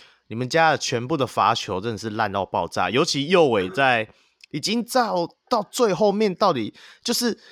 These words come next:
右尾只要进一颗就好，基本上勇士就是 over 的状态，就是那一颗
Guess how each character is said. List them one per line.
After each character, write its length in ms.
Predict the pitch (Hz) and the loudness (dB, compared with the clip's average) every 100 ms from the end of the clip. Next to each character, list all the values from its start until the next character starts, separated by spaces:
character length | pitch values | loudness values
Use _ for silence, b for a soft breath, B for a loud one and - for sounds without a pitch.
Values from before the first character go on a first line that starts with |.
| B | B
右 160 | 247 233 | 2 4
尾 140 | 131 | 4
只 100 | - | 2
要 80 | 147 | -2
进 220 | - 208 | 0 -2
一 80 | - | -2
颗 340 | - - 156 | -6 0 2
就 160 | 151 165 | 4 2
好， 160 | 120 92 | 2 0
基 200 | - 180 | -2 -2
本 140 | 156 | -2
上 180 | 110 160 | 0 0
勇 220 | 120 95 | -2 -4
士 180 | 92 143 | -6 -6
就 140 | 123 131 | -2 -2
是 320 | - 117 - _ _ - | -2 -8 -12 _ _ 2
over 360 | 123 120 113 | 2 4 0
的 160 | 90 92 | -2 -6
状 300 | - 117 95 | -4 -4 -4
态， 280 | 107 110 - _ _ | -6 -6 -8 _ _
就 140 | - | -2
是 120 | 220 262 | 0 0
那 140 | 247 - | -2 -4
一 60 | |
颗 460 | - - 175 175 | -4 2 4 4